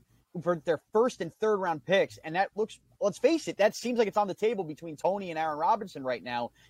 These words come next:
and survive. Luckily, those are positions of strength with the Giants, so that makes me breathe a little bit of a sigh of relief. Now, if we separate that for a second, Bobby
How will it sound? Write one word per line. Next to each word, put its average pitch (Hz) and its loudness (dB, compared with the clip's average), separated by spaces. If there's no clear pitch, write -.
and 160 -6
survive. 151 4
Luckily, 196 4
those 170 0
are 151 -2
positions 151 -10
of 127 -14
strength 170 -4
with 139 -12
the 135 -10
Giants, 127 -6
so 131 -14
that 143 -6
makes 151 -14
me 139 -8
breathe 135 -6
a 156 2
little 180 6
bit 170 4
of 156 4
a 151 -4
sigh 151 2
of 123 -2
relief. 131 -6
Now, 165 2
if 165 0
we 165 -6
separate 220 2
that 202 8
for 185 0
a 160 0
second, 151 -4
Bobby 156 4